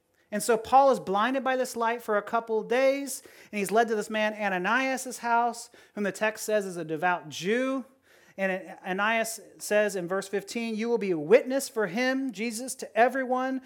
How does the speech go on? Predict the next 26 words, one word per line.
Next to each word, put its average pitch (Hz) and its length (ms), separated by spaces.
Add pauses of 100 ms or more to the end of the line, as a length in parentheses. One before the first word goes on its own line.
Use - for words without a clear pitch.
(200)
of 180 160
what 208 220
you 202 80
have 160 120
seen 247 440
and 170 160
heard. 254 480 (440)
And 180 180
now, 233 300
why 208 240
do 214 80
you 196 140
wait? 175 500 (880)
Rise 226 760
and 165 260
be 160 100
baptized 214 960
and 151 240
wash 208 500
away 185 440
your 190 240
sins, 185 500
calling 180 420
on 170 220
his 160 260
name." 143 440